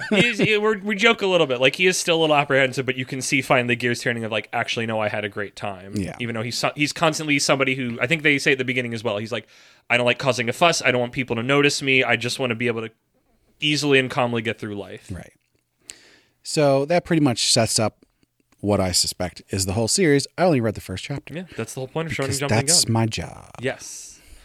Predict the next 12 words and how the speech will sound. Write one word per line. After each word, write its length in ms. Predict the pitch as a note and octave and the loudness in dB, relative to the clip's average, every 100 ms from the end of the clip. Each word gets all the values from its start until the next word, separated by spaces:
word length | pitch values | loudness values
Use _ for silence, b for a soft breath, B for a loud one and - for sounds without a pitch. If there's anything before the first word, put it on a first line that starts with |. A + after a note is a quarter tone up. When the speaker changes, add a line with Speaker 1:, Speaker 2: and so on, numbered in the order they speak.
| D3 - | -4 2
Speaker 1:
Good 400 | A#3+ G3 C4 - | 2 2 -2 -4
<laughs> 0 | |
plot 320 | - A#3+ - | -4 -4 -6
review 420 | A#2 G#2 F#2+ G2 C3+ _ _ | -10 -10 -12 -14 -18 _ _
or 60 | B2 | -20
plot 260 | - D3+ - | -16 -16 -12
summary. 560 | - G#2+ G2 G2 A2 _ _ _ _ _ _ _ _ _ _ _ _ | -10 -8 -8 -8 -12 _ _ _ _ _ _ _ _ _ _ _ _
So, 420 | - F#3 F#3+ G#3 _ _ _ _ _ _ | 0 0 0 -8 _ _ _ _ _ _
what 160 | A#2+ A#2+ | -4 -4
did 140 | B2+ | -2
you 120 | D3 | -2
think 420 | C#3 F3 E3 - | 2 0 0 -10